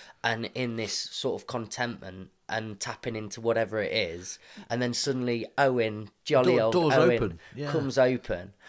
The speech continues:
Speaker 1: It, it's like, because you're there just being, but you're receptive to it and you're
Speaker 2: Yeah.
Speaker 1: open to those moments.
Speaker 2: Yeah.
Speaker 1: Because you could have really just gone over and like, "Oh, that's cool," and then walked off
Speaker 2: Yeah.
Speaker 1: and just been like, "Oh, that's an interesting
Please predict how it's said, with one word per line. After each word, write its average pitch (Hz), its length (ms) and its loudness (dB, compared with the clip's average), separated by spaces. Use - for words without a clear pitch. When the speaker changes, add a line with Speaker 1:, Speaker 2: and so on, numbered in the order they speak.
Speaker 1:
It, 160 200 0
it's - 300 -2
like, 175 260 4
because 160 460 0
you're 156 240 4
there 117 600 0
just - 380 4
being, 107 560 -4
but 135 160 2
you're 127 200 2
receptive 120 640 0
to 101 180 -4
it 92 140 -6
and 120 100 -4
you're 123 180 4
Speaker 2:
Yeah. 160 140 6
Speaker 1:
open 123 160 -2
to 131 100 -4
those 117 280 2
moments. 110 680 0
Speaker 2:
Yeah. 139 160 0
Speaker 1:
Because 131 240 -2
you 160 60 -6
could 214 180 4
have 160 160 4
really 160 300 4
just 131 200 -2
gone 127 140 0
over 120 200 0
and 117 100 -2
like, 117 200 0
"Oh, 233 100 2
that's 190 240 4
cool," 101 380 -10
and 135 120 0
then 139 180 0
walked 127 340 0
off 120 380 0
Speaker 2:
Yeah. 127 100 -2
Speaker 1:
and 120 160 -2
just 120 200 -8
been 120 140 -2
like, 113 200 -4
"Oh, 170 340 -2
that's 160 260 2
an 147 80 -4
interesting 113 680 -4